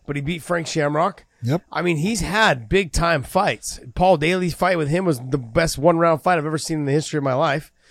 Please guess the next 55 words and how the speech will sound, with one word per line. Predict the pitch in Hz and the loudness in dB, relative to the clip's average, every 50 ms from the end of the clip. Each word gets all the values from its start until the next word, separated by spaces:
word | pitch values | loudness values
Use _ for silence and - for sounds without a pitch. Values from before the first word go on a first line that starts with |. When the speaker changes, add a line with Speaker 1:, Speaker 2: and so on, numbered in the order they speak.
| _ _ _ _ _ _ _ - | _ _ _ _ _ _ _ -6
Speaker 1:
You | 143 143 | -2 -2
know, | 165 185 - | 0 0 0
um, | - 175 185 185 175 160 151 143 139 - _ _ _ - | 0 2 4 6 6 6 4 4 0 -6 _ _ _ -4
and | 165 190 | -2 0
then | 214 220 214 196 170 - _ _ _ _ - - _ _ _ - 156 | 2 0 0 -2 -8 -16 _ _ _ _ -20 -20 _ _ _ -14 -8
you | 156 180 185 | -6 -4 -2
can | 160 190 | 0 0
say | 151 190 214 | 2 4 4
what | 214 196 147 | 4 4 4
you | 180 196 | 4 4
want | 214 208 | 4 4
about | 196 196 185 | 4 2 2
the | 180 185 | 2 2
Anderson | 190 185 156 - 170 | 0 0 0 -2 0
Silva | 139 220 240 254 226 151 | 2 4 4 4 4 2
fight, | - 185 190 196 - 240 - - _ _ _ _ - _ | 2 2 2 2 0 -4 -10 -20 _ _ _ _ -18 _
but | - 226 - 208 | -2 -2 -2 0
Nick | 247 277 277 - | 0 -2 0 0
is | 262 208 | 0 2
not | 190 220 220 214 | 4 4 4 4
a | 196 | 4
hundred | 185 190 190 180 165 | 4 4 4 2 2
eighty-five | 147 139 135 110 - 147 160 170 - | 0 -2 -4 -2 -2 -2 -2 -2 -2
pounder. | 147 123 117 110 101 101 | -4 -4 -4 -6 -6 -8
He | 117 | -8
should | 120 - 175 180 | -8 -8 -4 0
be | 202 190 | 0 2
a | |
seventy | 170 - 185 165 160 151 | 2 2 2 2 2 0
pounder. | 127 - 151 139 151 165 175 | -2 -2 -2 0 0 0 0
For | - 165 156 | 0 -2 -2
him | 180 190 | -2 0
to | 185 | -2
fight | 147 - 190 185 170 143 | -2 -2 -2 -4 -2 -2
someone | - 180 180 175 165 | -2 0 2 4 4
who's | 156 156 139 120 | 2 2 0 -2
considered | - 143 - - 165 160 147 | -4 -6 -4 -4 -4 -4 -4
to | 139 | -4
be | 139 143 | -4 -6
the | 127 127 | -6 -4
goat, | 107 160 175 196 175 151 - _ _ _ _ _ _ _ _ _ _ _ _ _ _ | 0 2 2 4 2 2 0 _ _ _ _ _ _ _ _ _ _ _ _ _ _
you | - 135 | -2 0
know, | 151 147 151 151 156 - - | 2 2 2 2 0 -2 -4
um, | 143 156 156 147 143 131 117 - - | -2 0 2 2 0 0 -4 -8 -12
to | - - | -10 -4
several | - 170 156 139 143 | 0 0 0 0 0
people, | 117 135 139 120 135 165 170 156 _ _ _ _ _ _ _ _ _ _ _ _ _ _ _ _ - - _ _ - | -2 -2 -2 -2 -2 -2 -4 -4 _ _ _ _ _ _ _ _ _ _ _ _ _ _ _ _ -20 -20 _ _ -12
he | - 127 165 190 | -8 -6 -6 -4
came | - - 202 185 165 160 | -2 0 2 2 2 2
in | 170 185 | 2 2
and | 190 - | 0 0
fought | - 170 170 180 - | 0 0 -2 0 0
that | 196 175 160 151 | -2 -4 -2 -2
fight. | 220 226 180 120 - - _ _ _ _ _ _ _ _ _ _ _ _ _ | -2 -4 -4 -6 -12 -16 _ _ _ _ _ _ _ _ _ _ _ _ _
Just | - 233 202 - - - | -8 -6 -6 -6 -6 -10